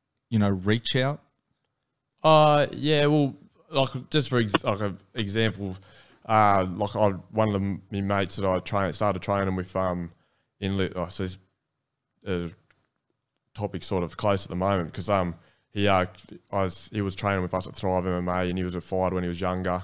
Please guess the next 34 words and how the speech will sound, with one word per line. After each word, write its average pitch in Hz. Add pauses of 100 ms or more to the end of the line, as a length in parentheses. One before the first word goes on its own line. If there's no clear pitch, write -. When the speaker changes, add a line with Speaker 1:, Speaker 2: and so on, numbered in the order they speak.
(120)
Speaker 2:
and, 92
um, 87
he 92 (100)
c-, 107
he 95
took 90
his 87
life 90
two 90
weeks 92
ago. 85
So 78 (480)
I 92
went 90
back 90
for -
his 87
funeral 90
Friday. 90
So 90
obviously 85
I 82 (280)
had 92
to -
have 87
a -
day 87
off 82
training 87
and 85
told 87
the 80
boys 87
and 80